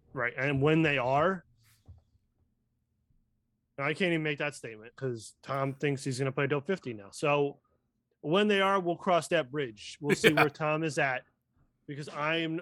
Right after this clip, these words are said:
Speaker 1: I will not question when Tom is going to retire. He will retire when he decides to.
Speaker 2: I learned my lesson betting against that guy, that's for sure.
Speaker 1: Uh,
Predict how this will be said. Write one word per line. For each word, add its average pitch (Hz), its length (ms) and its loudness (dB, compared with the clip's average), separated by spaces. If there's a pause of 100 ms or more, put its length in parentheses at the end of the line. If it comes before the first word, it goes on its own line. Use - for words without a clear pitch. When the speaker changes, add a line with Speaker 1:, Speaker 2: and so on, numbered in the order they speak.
Speaker 1:
I 143 720 -2
will 139 160 -4
not 139 300 -8
question 131 600 -6
when 123 200 -10
Tom 127 300 -12
is 123 120 -14
going 123 220 -12
to 123 100 -12
retire. 131 580 -4 (220)
He 185 220 -4
will 175 260 0
retire 143 640 0
when 143 180 -8
he 147 160 -8
decides 135 540 -6
to. - 140 -18 (300)
Speaker 2:
I 123 80 2
learned 143 220 4
my 131 100 6
lesson 120 340 2
betting 104 240 -2
against 98 260 -8
that 98 160 -8
guy, 90 180 -6
that's 95 160 -6
for 95 80 -10
sure. - 240 -10 (640)
Speaker 1:
Uh, 123 200 -10